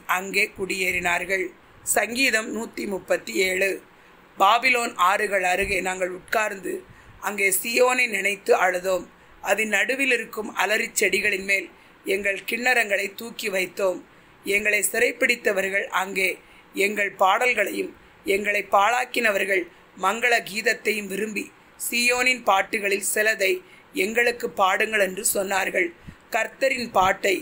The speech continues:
அந்நிய தேசத்தில் நாங்கள் பாடுவதெப்படி? எருசலேமே, நான் உன்னை மறந்தால்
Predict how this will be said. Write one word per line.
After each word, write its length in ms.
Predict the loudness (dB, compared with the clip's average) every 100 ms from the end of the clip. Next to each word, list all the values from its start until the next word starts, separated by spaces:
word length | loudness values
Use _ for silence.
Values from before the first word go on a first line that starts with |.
| -6
அந்நிய 360 | -10 -8 -2 0
தேசத்தில் 600 | 0 0 -2 -4 -6 -4 -4
நாங்கள் 300 | -2 -4 0
பாடுவதெப்படி? 760 | 2 2 0 -2 -2 -2 -2 -2 -6 -14 -20 -20 -6
எருசலேமே, 640 | -6 -4 -2 2 2 4 4 2 -2 -18 -20 -4
நான் 260 | 0 0 0
உன்னை 180 | -2 -2 0
மறந்தால் 480 | 2 2 2 -2